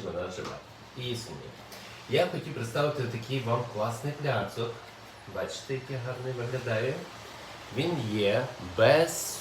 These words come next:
цукру, не на пшенній, е,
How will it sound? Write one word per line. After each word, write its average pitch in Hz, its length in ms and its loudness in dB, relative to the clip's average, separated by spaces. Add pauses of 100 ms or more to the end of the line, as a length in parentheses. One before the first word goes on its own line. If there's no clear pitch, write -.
цукру, 117 600 4 (580)
не 110 300 10
на 165 180 8
пшенній, 147 680 4 (560)
е, 92 120 4